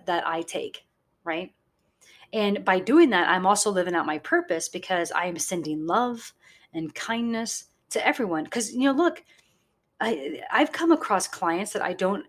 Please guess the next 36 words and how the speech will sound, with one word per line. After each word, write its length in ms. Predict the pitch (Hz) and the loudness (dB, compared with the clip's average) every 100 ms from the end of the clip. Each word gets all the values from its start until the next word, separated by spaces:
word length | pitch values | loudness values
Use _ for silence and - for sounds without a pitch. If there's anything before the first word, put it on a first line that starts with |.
| _ | _
I 80 | 190 | -8
don't 340 | 196 190 208 - | -4 -4 -4 -8
agree 640 | 165 160 170 175 208 277 _ _ _ _ _ _ _ _ - | -14 -12 -8 -6 -6 -8 _ _ _ _ _ _ _ _ -10
with 260 | 196 196 190 | 0 0 0
some 260 | 196 175 | -2 -2
things, 580 | 143 160 170 233 - - - | -2 -2 -2 -6 -10 -8 0
right? 260 | 180 214 | 0 0
We 140 | 226 214 | -2 -2
all 220 | 208 240 | -2 -2
do. 120 | 269 | -2
We 120 | 220 | -2
come 160 | 247 247 | -4 -4
across 340 | - 202 185 | 0 -2 -2
neighbors, 540 | 170 160 165 196 226 214 | -4 -4 -4 -4 -4 -4
we 80 | |
come 260 | 208 - 202 | -4 -4 -4
across 480 | 190 190 170 165 - | -4 -2 -2 -2 -4
other 240 | 190 175 | -4 -4
people. 420 | 170 180 196 220 220 - - | -6 -8 -2 -2 -4 -18 -8
But 80 | - | 0
the 100 | 240 | 0
thing 160 | 269 277 | 2 2
about 220 | 254 220 | 4 4
it 60 | 262 | 4
is, 160 | 254 - | 2 2
I, 200 | - 269 | 0 0
there's 280 | 277 254 | 0 -2
absolutely 420 | 427 247 311 277 254 | -2 0 0 0 2
no 440 | 262 294 294 269 | 4 4 4 0
fucking 400 | - - 285 254 | -6 -4 -2 0
judgment. 540 | 294 339 320 - - - _ _ _ _ _ _ _ - | 0 -4 -6 -14 -20 -20 _ _ _ _ _ _ _ -2
I 100 | 262 | 2
don't 260 | 302 277 | 2 0
care, 440 | - 285 311 - - _ _ 190 | -2 -4 -4 -6 -12 _ _ 0
right? 340 | 190 269 - | 2 4 2
I, 200 | 220 - | -2 -2